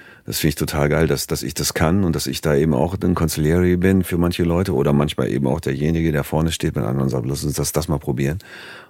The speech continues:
Und, ähm, dass wir die Chance haben, das zu machen, das finde ich, f-, f-,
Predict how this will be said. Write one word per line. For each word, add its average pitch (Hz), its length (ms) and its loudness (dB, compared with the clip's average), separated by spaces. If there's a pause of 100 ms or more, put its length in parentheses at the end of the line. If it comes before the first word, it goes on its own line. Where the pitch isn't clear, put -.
(120)
Und, 69 380 2
ähm, 67 380 0 (1300)
dass 67 160 -4
wir 73 80 0
die 67 60 2
Chance 76 420 2
haben, 73 160 2
das 76 220 0
zu 76 80 0
machen, 73 260 0
das 64 120 -2
finde 69 180 0
ich, - 240 -6
f-, - 400 -14
f-, - 260 -8